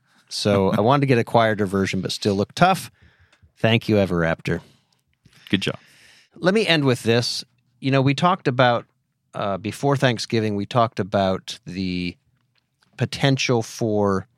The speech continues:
Speaker 1: a new, new meaning other than Kevin McCarthy, Speaker of the House.
Speaker 2: Mm-hmm. Yeah.
Speaker 1: And I wanted to ask you if you had heard anything new on that front and give you my thoughts on that as well.
Speaker 2: I haven't. I mean, the only,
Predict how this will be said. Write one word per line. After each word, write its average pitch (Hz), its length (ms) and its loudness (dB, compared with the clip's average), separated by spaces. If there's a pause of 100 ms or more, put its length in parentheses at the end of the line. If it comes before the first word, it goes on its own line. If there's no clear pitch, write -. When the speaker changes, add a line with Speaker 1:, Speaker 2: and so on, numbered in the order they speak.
(380)
Speaker 1:
a 101 140 -2
new, 107 680 0 (500)
new 156 240 2
meaning 131 280 0
other 123 220 0
than 107 140 -4
Kevin 107 280 -2
McCarthy, 98 560 -2
Speaker - 360 -4
of 98 60 -6
the 87 80 -8
House. 92 360 -4
Speaker 2:
Mm-hmm. 127 320 4 (400)
Yeah. 87 180 0
Speaker 1:
And 110 240 2
I 107 80 4
wanted 113 260 2
to 113 60 4
ask 113 220 -4
you 107 60 0
if - 120 -6
you 104 60 0
had 98 100 -2
heard 120 180 0
anything 107 500 -6 (420)
new 135 440 4
on 113 280 -4
that 135 260 0
front 101 380 -4
and 95 180 -8
give 101 140 -6
you 98 100 -4
my 101 200 -2
thoughts 90 420 -4
on 90 160 -6
that 87 160 -6
as 85 200 -10
well. 92 320 -6 (480)
Speaker 2:
I 107 120 6
haven't. 117 460 2
I 98 60 2
mean, 98 400 0 (960)
the 107 260 0
only, 127 320 2